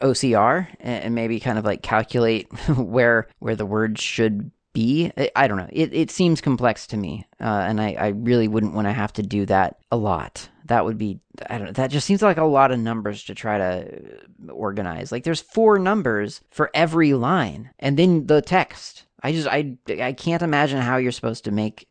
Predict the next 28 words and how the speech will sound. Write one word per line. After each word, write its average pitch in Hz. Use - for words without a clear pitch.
that 98
easy 123
to 98
implement. 107
There 165
is 202
an 170
interesting 170
P -
D 147
F 139
to 135
D 127
J 120
V 110
U 104
converter 110
called 107
D 110
J 101
V 98
U 92
Digital. 117
That's 101
included 110
in 107
this 104
package. 110